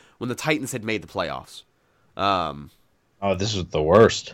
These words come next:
Speaker 1: Yes, this was right after that season.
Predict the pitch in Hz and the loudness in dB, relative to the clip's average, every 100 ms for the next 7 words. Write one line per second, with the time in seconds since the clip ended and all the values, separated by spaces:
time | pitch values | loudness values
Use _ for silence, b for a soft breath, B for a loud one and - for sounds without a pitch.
0 | - 113 113 110 87 - 143 147 123 107 | -18 -12 -4 -2 -2 -2 -4 -2 -6 -6
1 | 107 127 143 147 113 120 120 104 92 92 | 0 2 2 0 2 2 2 -6 -6 -6
2 | 69 53 - - 82 76 - | -6 -10 -12 -12 -10 -12 -16